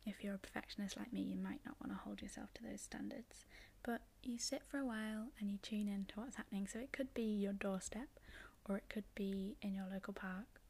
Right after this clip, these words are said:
or maybe you're lucky enough to be by the sea, you know, but it needs to be hopefully within walking distance, maybe cycling distance, somewhere where you can go, even just looking out of your window.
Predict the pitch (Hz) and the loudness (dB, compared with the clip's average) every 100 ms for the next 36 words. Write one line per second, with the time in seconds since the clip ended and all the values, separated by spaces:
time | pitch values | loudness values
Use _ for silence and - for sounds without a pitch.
0 | - 202 190 190 196 190 202 196 190 190 | -4 0 2 2 0 0 0 0 0 -2
1 | - 190 190 - 208 190 185 185 - - | -2 -2 -2 -6 -2 0 0 -2 -6 -18
2 | - - - - - - 202 196 196 - | -20 -20 -20 -20 -18 -4 -2 -2 -4 -2
3 | 196 190 185 185 - - - - - 208 | 2 2 0 -2 -6 -16 -20 -8 0 2
4 | 190 196 214 247 269 - 262 220 214 208 | 2 2 2 2 2 -4 0 4 4 2
5 | 208 - - - - - - - - - | 0 -8 -20 -20 -20 -20 -20 -20 -20 -20
6 | - - - - - - - 277 320 - | -20 -20 -20 -20 -20 -14 -2 0 0 2
7 | 240 226 220 208 208 208 202 196 - 202 | 4 4 4 4 2 0 0 0 0 -2
8 | 254 - 208 208 - 208 - 214 208 202 | -2 -2 -2 0 0 -2 -2 0 0 0
9 | 202 - 202 196 - - 226 220 214 208 | -4 0 2 2 -2 -4 0 2 2 2
10 | 202 196 208 208 196 196 190 190 196 - | 4 2 2 2 2 4 4 2 0 -2
11 | 240 226 220 - 220 214 202 226 190 190 | 0 2 0 -2 0 2 2 4 2 4
12 | 180 175 | 2 0